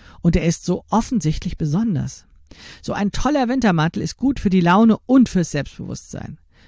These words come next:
Frau macht echt was damit her und weiß dann auch noch, dass sie das mit eigenen Händen geschaffen hat.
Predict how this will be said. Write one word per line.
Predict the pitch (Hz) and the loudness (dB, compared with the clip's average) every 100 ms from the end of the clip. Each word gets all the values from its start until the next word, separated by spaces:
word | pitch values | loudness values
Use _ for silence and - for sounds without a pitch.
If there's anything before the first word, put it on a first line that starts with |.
| _ | _
Frau | - 147 160 | -4 2 2
macht | 151 147 160 - | 2 0 -2 -4
echt | 147 180 - | -2 0 0
was | 156 | -4
damit | - 151 151 - | -4 -4 -4 -2
her | 147 151 143 _ - - - | -2 -2 -6 _ -20 -20 -4
und | 151 135 | -2 0
weiß | 139 151 | -2 -2
dann | 185 214 | -4 -4
auch | - 185 | -2 0
noch, | 208 | 0
dass | - 180 | -2 -2
sie | 190 | -2
das | 180 | -2
mit | 196 - | -4 -8
eigenen | - 160 202 208 | -4 -2 0 0
Händen | 202 302 233 | 0 0 -2
geschaffen | 143 147 127 135 | -2 -2 -4 -6
hat. | 131 | -6